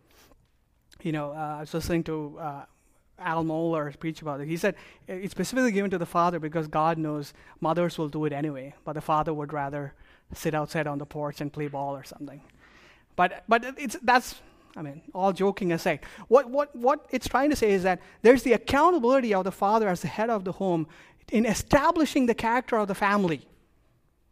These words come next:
as one who is devoted to remembering God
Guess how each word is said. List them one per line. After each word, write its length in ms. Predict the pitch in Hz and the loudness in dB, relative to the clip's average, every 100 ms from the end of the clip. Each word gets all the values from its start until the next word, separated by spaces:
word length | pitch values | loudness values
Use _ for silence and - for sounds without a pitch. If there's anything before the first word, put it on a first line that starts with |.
| _ _ _ _ - _ 226 | _ _ _ _ -20 _ 4
as 180 | 220 | 4
one 260 | 196 233 277 | 6 8 8
who 160 | 226 233 | 6 2
is 100 | 175 | 2
devoted 680 | 196 170 226 311 262 196 - - - | -2 0 2 4 4 2 -2 -8 -2
to 100 | 190 | 0
remembering 880 | 190 226 294 269 180 151 165 262 - - _ _ _ _ _ _ _ _ _ - | 4 8 8 8 6 2 0 -4 -8 -20 _ _ _ _ _ _ _ _ _ -10
God 480 | 170 214 254 147 131 | 0 4 4 4 -2